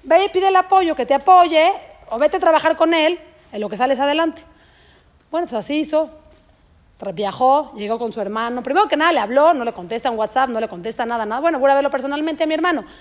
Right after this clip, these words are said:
Llega a su oficina, la secretaria, "¿Quién es usted?". "Hola, yo, yo soy, eh, el hermano del señor, del, del, del dueño".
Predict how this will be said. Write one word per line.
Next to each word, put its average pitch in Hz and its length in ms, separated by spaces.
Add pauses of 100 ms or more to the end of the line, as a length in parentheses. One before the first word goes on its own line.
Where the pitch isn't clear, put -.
(300)
Llega 349 280
a - 20
su 349 100
oficina, 254 580 (440)
la 214 140
secretaria, 226 760
"¿Quién 359 160
es 349 100
usted?". 220 380 (480)
"Hola, 302 220
yo, 285 140
yo 294 180
soy, 311 320
eh, 226 300 (260)
el 202 100
hermano 233 420
del 254 140
señor, 339 400
del, 208 220
del, 202 260
del 214 140
dueño". 277 420